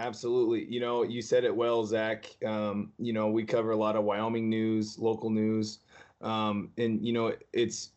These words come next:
vision and mission kinda came from my work in oil and gas. Um, and I enjoy talking with ranchers,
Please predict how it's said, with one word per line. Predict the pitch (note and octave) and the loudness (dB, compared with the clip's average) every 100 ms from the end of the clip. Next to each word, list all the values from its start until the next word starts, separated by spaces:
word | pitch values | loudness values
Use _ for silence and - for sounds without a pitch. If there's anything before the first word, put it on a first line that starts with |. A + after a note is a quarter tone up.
| - | -12
vision | G#2+ C3 C#3 B2+ B2 | -2 0 2 2 0
and | A2+ | 2
mission | A2+ B2 B2 A2+ | 2 0 0 -2
kinda | G#2+ A2+ A2 | 0 0 0
came | G#2+ A2+ A2 | 0 0 0
from | G#2+ G#2 | 0 0
my | G2 G2 | 0 0
work | G2+ A2+ A2 | 2 2 2
in | G#2+ G2 G#2 | -2 -4 -2
oil | A2+ A2 | 0 0
and | G#2 | 0
gas. | G2+ G#2 G#2+ G#2 - _ _ - - - | 0 0 0 -4 -8 _ _ -20 -20 -10
Um, | G#2 G2 G2 F#2+ E2+ _ | -4 -2 -2 -4 -8 _
and | A#2 G#2+ | -4 0
I | |
enjoy | G#2+ G#2 G2 A2 A2+ G#2+ - _ _ - - - _ _ _ | 0 0 0 2 4 2 0 _ _ -20 -20 -20 _ _ _
talking | - A#2 A#2 A#2+ A#2 | -2 0 0 0 0
with | A2 | 0
ranchers, | G#2+ A#2+ A#2+ A2 A#2 A#2 G#2+ - | 0 0 -2 0 2 2 0 -14